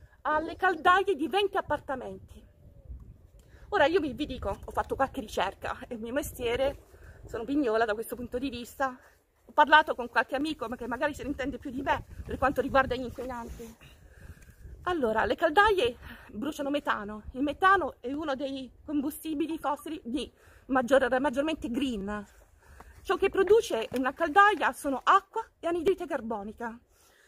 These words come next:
Facendo riferimento a, eh, dati forniti proprio dalla Edilver, ossia la società che gestirà i,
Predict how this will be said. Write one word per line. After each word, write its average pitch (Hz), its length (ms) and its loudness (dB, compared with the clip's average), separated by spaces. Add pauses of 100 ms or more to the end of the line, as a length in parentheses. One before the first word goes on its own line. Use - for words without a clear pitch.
(220)
Facendo 392 520 0
riferimento 285 920 0
a, 254 340 2
eh, 233 200 -10 (440)
dati 247 560 4 (360)
forniti 311 500 0
proprio 277 420 -2
dalla 233 460 -2
Edilver, 214 720 -4 (300)
ossia 269 340 4
la 254 80 2
società 294 600 2
che 254 380 -4
gestirà 254 580 0 (120)
i, 220 580 -8